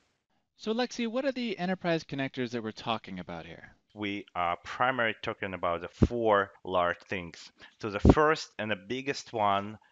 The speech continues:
Speaker 2: is an O D B C connector package. So the O D B C connector allows users to connect to different O D B C data sources, including but not limited with, uh, Microsoft S Q L Server, Oracle,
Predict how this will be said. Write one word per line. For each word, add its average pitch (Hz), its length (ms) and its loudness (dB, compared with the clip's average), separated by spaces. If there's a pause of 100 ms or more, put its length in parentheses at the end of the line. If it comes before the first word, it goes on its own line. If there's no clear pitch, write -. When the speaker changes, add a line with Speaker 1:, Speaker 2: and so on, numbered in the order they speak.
(160)
Speaker 2:
is 98 400 -6
an 90 300 -4 (120)
O 117 80 0
D 123 140 -2
B 131 140 -6
C 127 280 -8
connector 98 420 -6 (140)
package. 107 600 -2 (180)
So 139 160 4
the 127 100 2
O 120 80 4
D 135 80 -4
B 131 100 -6
C - 140 -6
connector 107 640 -2 (420)
allows 101 460 4
users 95 300 -6
to - 160 -10
connect 92 320 -6
to 113 80 -14
different 104 600 -4 (220)
O 104 100 -4
D 113 120 -2
B 101 120 -6
C - 160 -8
data 90 300 -6
sources, 107 800 -2 (380)
including 95 580 -4
but 85 240 -4
not 87 160 -12
limited 90 360 -8
with, 85 580 -8
uh, 80 180 -4
Microsoft 90 480 -10
S 117 60 -8
Q - 80 -
L 101 100 0
Server, 95 800 -2
Oracle, 85 1040 -4